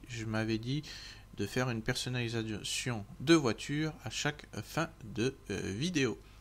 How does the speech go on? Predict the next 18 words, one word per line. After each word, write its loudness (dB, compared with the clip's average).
Et 0
bien 0
sûr, 0
on -2
regardera 2
si -4
on -4
peut -2
acheter -4
une 0
voiture, 0
mais -6
bon, -4
avec -2
le 0
prix -4
que 0
j'ai, -2